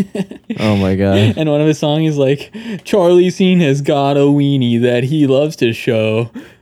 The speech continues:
Speaker 1: What?
Speaker 2: Sexual predator Charlie Scene. Yeah, dude. Hollywood Undead. Shout out to Hollywood Undead.
Speaker 1: Yeah, you know what is creepy about all those, like, scene guys is they're really, like, twenty-eight and they definitely are fucking fifteen-year-old girls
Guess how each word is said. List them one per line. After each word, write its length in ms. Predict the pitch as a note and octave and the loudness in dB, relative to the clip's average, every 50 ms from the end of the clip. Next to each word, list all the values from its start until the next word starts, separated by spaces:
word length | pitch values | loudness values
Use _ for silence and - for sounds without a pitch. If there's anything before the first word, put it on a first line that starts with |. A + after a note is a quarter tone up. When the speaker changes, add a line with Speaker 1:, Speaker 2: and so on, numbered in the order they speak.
| _ _ _ _ - | _ _ _ _ -4
Speaker 1:
What? 180 | C#3+ D3 A3+ C4+ | -2 -2 0 0
Speaker 2:
Sexual 360 | C4+ A2+ - - C3 A#2 A#2 | 0 -2 -2 -2 -2 -2 -2
predator 360 | - C3 A#2 A#2 A#2 A2+ A#2+ | -2 -2 -2 -2 -2 -2 -4
Charlie 420 | A#2 - C#3 B2+ B2+ B2+ B2 C3 | -6 -4 -4 -4 -2 -2 -4 -4
Scene. 360 | C3 - C#3+ C3+ C3+ C#3 C3+ - | -4 -4 -4 -4 -4 -4 -6 -6
Yeah, 300 | G3 C3+ B2+ A#2+ A#2+ A#2+ | -6 -6 -6 -6 -6 -6
dude. 260 | A#2+ B2 B2+ C3 C3 - _ _ _ _ _ _ _ _ _ _ _ - | -4 -4 -4 -4 -4 -8 _ _ _ _ _ _ _ _ _ _ _ -4
Hollywood 340 | B2 B2 B2 B2+ B2+ B2 | -2 0 0 0 0 0
Undead. 380 | B2 A#2+ A#2+ A#2+ A#2 B2 B2+ B2+ | -2 -4 -4 -4 -4 -6 -6 -6
Shout 140 | B2+ C3+ B2 | -6 -8 -6
out 120 | B2 B2+ C3 | -6 -6 -6
to 100 | B2+ B2 | -8 -8
Hollywood 320 | B2 B2 A#2+ A#2+ B2 A#2+ | -6 -6 -6 -6 -6 -6
Undead. 400 | A#2+ A#2+ A#2 A#2 A#2+ A#2+ A#2+ B2 - _ _ _ _ _ _ _ _ _ _ _ _ _ _ _ _ _ _ _ _ _ _ _ _ _ _ _ _ _ - | -6 -6 -6 -6 -6 -6 -8 -10 -14 _ _ _ _ _ _ _ _ _ _ _ _ _ _ _ _ _ _ _ _ _ _ _ _ _ _ _ _ _ -2
Speaker 1:
Yeah, 320 | A#2+ A#2+ A#2 A2+ A2 G#2 - | 0 2 2 2 2 2 0
you 100 | - B2 | 2 2
know 140 | B2+ C#3 D3+ | 2 4 4
what 200 | D3 C3+ A#2+ A2+ | 4 4 4 2
is 160 | A2 A2 - | 2 0 0
creepy 240 | - B2+ A#2+ A#2 A2 | 0 0 0 0 2
about 180 | G2+ A2+ G#2+ | 0 0 2
all 140 | G2+ G#2 G2+ | 2 2 2
those, 180 | G2 G2+ F#2+ G2+ | 0 0 -2 -2
like, 160 | G2 F#2 E2+ | -4 -6 -6
scene 460 | - - - - G2+ F#2+ G2 G2 G2 | -8 -12 -8 -6 -6 -4 -4 -4 -4
guys 320 | F#2+ G2 G2 G2 G2 F#2 F#2+ | -2 -2 0 0 -2 -4 -6
is 100 | F#2+ F#2 | -6 -4
they're 180 | G2+ G2 G2 | -4 -2 -2
really, 180 | G2 G2 G2 G2 | -2 -2 -2 -2
like, 200 | F#2 F2+ F2+ - | -2 -4 -6 -8
twenty-eight 640 | - - G#2+ G2+ F#2+ F#2+ F#2+ F2+ F2+ F2+ F2+ D2 | -8 -4 -2 -2 -2 0 0 0 0 0 0 0
and 160 | B1 F2+ F2+ | -2 -2 -2
they 100 | F#2 F2+ | -2 -2
definitely 640 | F#2 F2+ F2+ F#2+ - A2 G2+ G2 - - A2 G2+ F#2+ | -4 -6 -6 -4 -2 -2 -2 -2 -4 -6 -6 -4 -4
are 140 | F#2 F2+ F2+ | -6 -8 -10
fucking 460 | - - F#2 F#2 F#2 - F#2 F2 F2+ | -10 -8 -8 -8 -8 -8 -10 -10 -10
fifteen-year-old 760 | - - F#2+ F#2 - - F#2+ G2 F#2+ F#2+ G2 G2 F#2+ F#2 G2 | -8 -8 -8 -8 -8 -8 -8 -8 -6 -6 -6 -6 -8 -8 -8
girls 500 | G2+ F#2+ F#2+ F#2+ G2 G2 F#2+ F#2+ G2 - | -8 -6 -6 -4 -4 -4 -4 -6 -8 -10